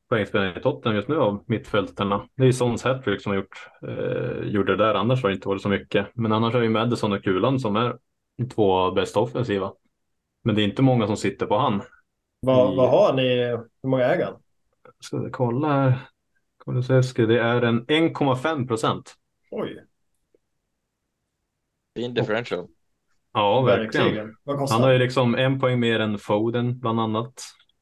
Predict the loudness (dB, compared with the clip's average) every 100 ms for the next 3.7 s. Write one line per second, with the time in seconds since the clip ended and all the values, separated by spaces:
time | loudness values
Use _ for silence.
0 | _ _ _ _ _ -2 -2 -2 0 0
1 | 0 -2 -4 -8 _ _ _ _ _ _
2 | _ _ _ _ _ _ _ _ _ _
3 | -8 0 2 2 0 -2 -2